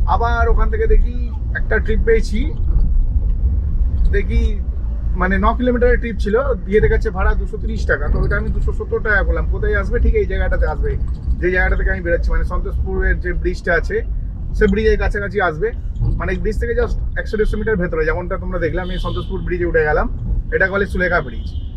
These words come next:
তো ব্যাপারটা হচ্ছে প্যাসেঞ্জারকে আমি ওই প্যাসেঞ্জারটাকে নামানোর পরেই সঙ্গে সঙ্গে সেম ওই লোকেশন থেকে, মানে পঞ্চাশ মিটারও না, আমাকে এক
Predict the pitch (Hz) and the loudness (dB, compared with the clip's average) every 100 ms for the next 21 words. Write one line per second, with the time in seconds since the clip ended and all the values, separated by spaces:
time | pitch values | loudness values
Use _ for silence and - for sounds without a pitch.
0 | - - - 160 196 214 220 - 247 254 | -8 -6 -4 -2 -2 0 -2 0 -2 -2
1 | 269 - - 180 185 214 220 214 220 226 | -2 -6 -6 -6 -6 -2 0 0 -2 -2
2 | 233 240 208 202 196 214 214 - 220 202 | -2 -2 -4 -4 -6 -4 -4 -4 -4 -2
3 | 185 196 214 - 180 180 226 - - 226 | -2 -2 -2 -2 -4 -4 -4 -6 -6 -6
4 | - 240 247 247 - - 254 269 247 247 | -6 -6 0 0 0 -2 -2 -2 -2 -2
5 | 262 240 233 226 226 214 190 165 190 214 | -2 -2 -4 -4 -2 -2 -2 -4 -4 -6
6 | 220 208 - - - - - - - - | -6 -6 -6 -8 -6 -6 -6 -6 -6 -6
7 | - - 233 240 254 220 240 240 240 233 | -6 -4 -2 0 0 0 -2 -2 -2 -4
8 | 226 220 220 220 | -4 -4 -2 -2